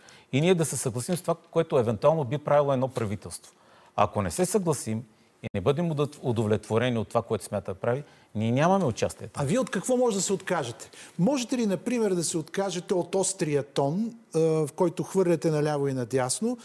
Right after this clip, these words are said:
Speaker 2: за да не прилича българската политика на кълбойски бар, в който всеки стреля срещу всеки? Защото хората точно това виждат в момента.
Speaker 1: Ами, хората го виждат, защото това е истината.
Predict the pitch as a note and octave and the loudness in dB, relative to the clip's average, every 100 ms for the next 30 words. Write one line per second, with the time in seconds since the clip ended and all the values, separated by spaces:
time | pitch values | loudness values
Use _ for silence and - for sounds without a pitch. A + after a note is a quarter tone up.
0 | - - - C#3 A#3 F#3+ A3 G#3 - F#3 | -16 -12 -4 0 2 2 0 0 -2 -2
1 | G3 C4 - G#3 E3+ G3 F3+ - D#3 D3 | 0 -2 0 -2 2 2 2 -2 -4 -2
2 | D#3 D3+ A#3+ A3+ G#3+ F#3 - E3+ D#3 C#3+ | 0 0 0 0 2 0 0 0 2 2
3 | F#3+ - E3 B2 E3 F#3 - E3 E3+ - | 2 2 -4 -2 -2 -2 -2 -2 -2 -2
4 | F3+ - D3 - D#3+ D3 D#3 C3+ C#3+ - | -2 -2 -4 0 2 0 -2 -8 -10 -6
5 | A#2+ - - - - - D#3 - G3+ G#3+ | -6 -8 -18 -20 -20 -4 -2 2 0 0
6 | - G3+ E3 G#3+ F3+ G3+ G#3 G#3+ G#3+ A#3 | 2 2 2 0 -2 0 0 0 2 2
7 | D#3+ A#2+ - G#2+ G2 - _ _ _ _ | 2 0 -4 -10 -12 -16 _ _ _ _
8 | G#2+ F#2+ F#2 F#2 _ _ _ _ - A#2 | -2 0 -2 -4 _ _ _ _ -4 -2
9 | C3 A#2+ G2 F#2+ A2 A#2+ A2 A#2 - B2 | -2 -4 -2 -2 -2 -4 -4 -4 0 2
10 | B2 C3 - B2 F2+ - | 2 0 -4 -6 -6 -12